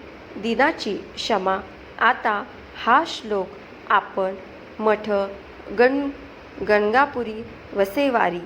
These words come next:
या मोठ्या श्रद्धेने म्हणायचा आहे. आता हा श्लोक म्हणत असताना पहिल्यांदा देवघरामध्ये एक दिवा प्रज्वलित करायचा आहे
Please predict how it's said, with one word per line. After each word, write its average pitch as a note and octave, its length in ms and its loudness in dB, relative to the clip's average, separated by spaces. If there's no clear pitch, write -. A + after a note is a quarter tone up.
या B3+ 120 6
मोठ्या A3 540 -2
श्रद्धेने A3 760 -2
म्हणायचा G#3+ 560 2
आहे. G3+ 220 0
आता A3+ 260 2
हा D#4 240 -2
श्लोक F#3 420 -6
म्हणत F#3 340 -2
असताना A#3 600 2
पहिल्यांदा F#3+ 640 4
देवघरामध्ये G3+ 880 4
एक G3 300 2
दिवा F#3+ 440 0
प्रज्वलित C4 540 4
करायचा F#3+ 480 2
आहे B3+ 400 2